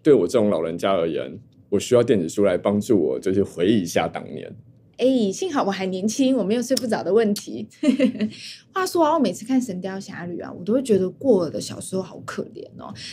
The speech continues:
Speaker 2: 难怪他长大后会成为众多的姐姐妹妹们爱慕的忧郁小生啊。
Speaker 1: 当然啦，你也知道，要赢得女孩子芳心，就得靠眼神，才不是某些男星那样皱个眉头。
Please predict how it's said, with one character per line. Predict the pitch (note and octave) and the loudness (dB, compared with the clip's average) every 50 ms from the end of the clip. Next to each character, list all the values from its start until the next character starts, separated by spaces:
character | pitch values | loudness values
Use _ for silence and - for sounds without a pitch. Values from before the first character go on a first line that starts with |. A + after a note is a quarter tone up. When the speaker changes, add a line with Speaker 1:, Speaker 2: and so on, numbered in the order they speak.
| - - | -10 -6
Speaker 2:
难 | F#3 F#3+ G3 | -2 0 2
怪 | A3 A#3+ A#3+ | 2 2 0
他 | A#3 A#3+ B3 | 0 0 -2
长 | A#3+ - - - - | -2 -2 -6 -6 -6
大 | G3 G#3 G3+ F#3+ | -4 -4 -4 -4
后 | G3 G3+ G3+ G3 F#3+ | -4 -4 -2 -2 0
会 | G3 G3 | 0 -2
成 | G3 - F#3 F3+ | -2 -6 -14 -14
为 | F3+ F3 | -14 -12
众 | - - D#4+ C4+ A3+ G#3+ | -6 -4 -2 -2 0 0
多 | A3+ G#3+ A3 | 2 2 0
的 | G3 F#3+ | 0 -2
姐 | - - - F3 | -6 -4 -6 -2
姐 | F#3+ G#3+ G#3+ A#3 | 2 4 4 4
妹 | D4+ D#4 C4+ | 4 4 2
妹 | A3 F#3+ E3+ | 2 2 0
们 | E3 C#3+ G#2 - - - - - _ _ - | -2 -6 -8 -10 -14 -18 -20 -20 _ _ -4
爱 | C#4 C#4+ C4 | 0 2 4
慕 | B3 B3+ A#3 G#3 | 4 4 4 2
的 | E3 - | 2 0
忧 | - F3+ G#3 G3+ G#3 A3+ | -2 -2 -2 0 0 0
郁 | A#3 G#3+ - | 0 -2 -4
小 | - - - - - | -6 -10 -16 -18 -20
生 | - - - F#3+ F#3+ G#3 A3 | -18 -12 -8 -6 -4 -4 -4
啊。 | A3 - - _ _ _ _ - - - _ - - - | -4 -6 -12 _ _ _ _ -20 -20 -20 _ -12 -2 2
Speaker 1:
当 | D3+ F3 F#3+ | 4 4 4
然 | F3 D#3 D3 | 4 2 2
啦， | C#3+ C#3+ C#3+ C#3+ C#3+ - | 0 0 0 -2 -2 0
你 | A2+ A#2+ | 2 2
也 | G#2+ F2 | 2 2
知 | - - G2 | 0 -2 0
道， | F#2 F2+ E2 | 2 2 4
要 | F2 A2 A2 | 4 2 2
赢 | F#2 F2 | 2 2
得 | F2 E2+ | 0 0
女 | F2+ | 0
孩 | E2+ E2 D2+ | -2 -6 -8
子 | - - | -10 -8
芳 | - F2 E2 | -8 -8 -6
心， | - F2+ E2+ F2+ - _ - | -4 -6 -6 -6 -10 _ 0
就 | - G#2 - | 2 2 2
得 | - - | 2 -4
靠 | - - F#2+ - | -6 -6 -6 -6
眼 | - - - - | -6 -8 -10 -12
神， | - - - - - - - - _ _ _ - - - - | -14 -16 -16 -16 -18 -20 -20 -20 _ _ _ -18 -18 -18 -16
才 | - - F2 | -14 -12 -8
不 | E2+ G2+ | -6 -2
是 | A#2+ E3+ D#3+ | 2 4 4
某 | A#2+ F#2 E2+ | 6 4 4
些 | F2 - A#2 A#2+ | 4 4 4 4
男 | A2 F2 E2 | 4 4 0
星 | F2 - - F2+ | -2 -4 -4 -4
那 | F#2 F2 | -4 -4
样 | E2+ - - _ _ - - _ _ | -4 -6 -8 _ _ -20 -20 _ _
皱 | - E3 B2+ G#2+ | 4 6 6 6
个 | G#2 | 6
眉 | F#2+ F#2 F#2 F#2+ | 4 2 0 -2
头。 | - - - - | -2 -4 -4 -6